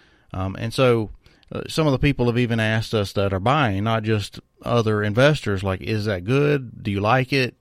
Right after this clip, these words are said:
Some people think it's the best thing ever, and some people are like, "I'll never rent to a Section eight person." And brings up another, another question, though, right? Um, is it le-, legal to deny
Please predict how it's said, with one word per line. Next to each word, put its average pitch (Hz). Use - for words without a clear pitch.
Some 120
people 104
think 107
it's 95
the 98
best 101
thing 104
ever, 147
and -
some 123
people 107
are 98
like, 90
"I'll 110
never 120
rent 110
to 120
a 104
Section 117
eight 104
person." 139
And 135
brings 165
up 143
another, 135
another 120
question, 165
though, 98
right? 113
Um, 110
is 151
it 131
le-, 147
legal 135
to 160
deny 123